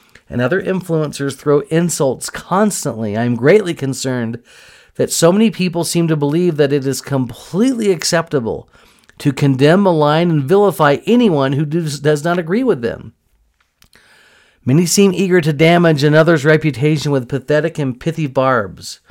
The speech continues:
But he said, "Anger never persuades. Hostility builds no one.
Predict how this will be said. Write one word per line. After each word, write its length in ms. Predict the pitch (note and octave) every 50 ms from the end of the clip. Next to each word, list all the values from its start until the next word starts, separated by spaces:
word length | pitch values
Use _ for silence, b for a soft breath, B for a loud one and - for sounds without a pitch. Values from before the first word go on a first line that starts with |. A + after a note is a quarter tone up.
| b b b b b b b b b b b b
But 120 | - G#2+ A#2
he 80 | B2+
said, 260 | A#2 - D3 C3 - - -
"Anger 500 | C3 C#3+ D3 D#3 E3 D#3 D#3+ E3 D#3+ D3 C3
never 400 | C3 C3+ C3+ C#3 C3 C3+ C#3 C3+
persuades. 920 | C3+ - C3 B2 - - - B2 B2+ A#2+ A#2 A2 F#2+ F2+ F2 D#2+ - -
Hostility 720 | - - B2 B2+ - - - - E3 D#3 D#3+ E3+ E3 E3
builds 500 | D#3 C3+ D3 D3+ C#3 C#3 C#3 C3 B2 A#2+
no 300 | B2 B2 A#2+ B2 B2+ C3 B2
one. 340 | A2 G2+ F2 D#2+ - -